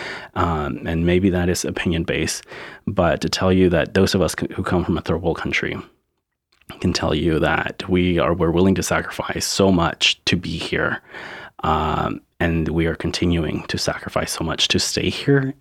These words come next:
and to continue to make this country better and to continue to make it being one of the greatest countries. And so it breaks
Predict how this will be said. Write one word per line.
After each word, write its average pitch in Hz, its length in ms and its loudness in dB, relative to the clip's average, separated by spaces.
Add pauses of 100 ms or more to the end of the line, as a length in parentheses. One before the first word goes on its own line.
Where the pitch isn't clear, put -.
and 95 180 4
to - 140 0
continue 95 760 4
to - 160 -2
make 82 220 -2
this - 160 -4
country 87 320 -4
better - 440 2 (440)
and 95 180 0
to - 80 -4
continue 87 380 2
to - 140 -2
make - 200 -4
it - 140 -8 (260)
being 80 320 -2
one 78 120 -4
of - 60 -6
the 82 60 0
greatest - 320 -4
countries. - 380 -4
And 98 120 0
so 101 180 2
it - 180 -6
breaks 92 320 2